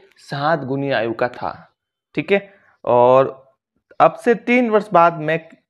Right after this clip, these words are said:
तुमसे केवल तीन गुनी आयु का रह जाऊंगा। ऐसा कैसे हो सकता है भाई? कि सात वर्ष पूर्व तो मैं तुमसे सात गुनी आयु का था,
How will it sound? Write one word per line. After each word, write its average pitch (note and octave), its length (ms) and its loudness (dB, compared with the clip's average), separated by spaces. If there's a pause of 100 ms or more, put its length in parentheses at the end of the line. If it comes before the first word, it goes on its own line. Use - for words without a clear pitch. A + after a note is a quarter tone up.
(460)
तुमसे F3 320 0
केवल F3 320 2
तीन G3+ 340 -4
गुनी D#3+ 280 -2
आयु C#3+ 280 2
का D#3+ 180 2
रह C#3 220 2
जाऊंगा। G#2 580 -8 (520)
ऐसा B2 180 -4
कैसे D3+ 260 -4
हो C#3 80 -4
सकता C3+ 260 -8
है C#3 60 -2
भाई? C3 140 -6 (880)
कि D#3+ 140 2
सात C3+ 400 -2
वर्ष F#3 140 0
पूर्व F3+ 300 -4
तो F#3 140 -2
मैं F3+ 180 0
तुमसे F3 320 -4
सात D3 300 -4
गुनी E3+ 220 -2
आयु E3 180 -2
का E3 140 0
था, - 460 -10